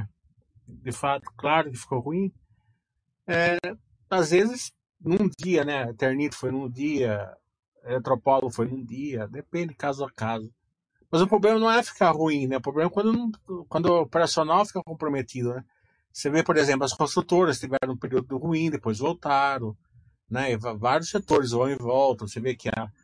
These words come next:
a, a M Dias ficou um ano ruim, voltou, né? É, se toda hora que ela ficar um pouquinho ruim, você ficar vendendo, não adianta nada, né?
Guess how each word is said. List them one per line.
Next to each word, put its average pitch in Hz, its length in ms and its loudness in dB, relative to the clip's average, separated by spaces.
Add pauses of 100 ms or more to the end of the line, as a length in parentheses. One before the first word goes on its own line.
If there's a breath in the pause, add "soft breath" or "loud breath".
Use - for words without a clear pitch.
(440)
a, 123 340 -4
a 120 60 -4
M 131 200 -2
Dias 143 320 0
ficou - 280 -4
um 127 140 0
ano 135 220 0
ruim, 143 260 0 (180)
voltou, 135 560 0 (240)
né? 131 200 -12 (880)
É, 117 280 -12
se 123 160 -10
toda 175 320 4
hora 160 200 4
que - 100 -4
ela 139 160 2
ficar 139 300 0
um 123 40 0
pouquinho 131 380 -6
ruim, 123 240 -6
você 123 160 -10
ficar 127 240 -8
vendendo, 135 460 -8
não 202 60 -8
adianta 214 340 -4
nada, 147 420 -8 (500)
né? 135 180 -18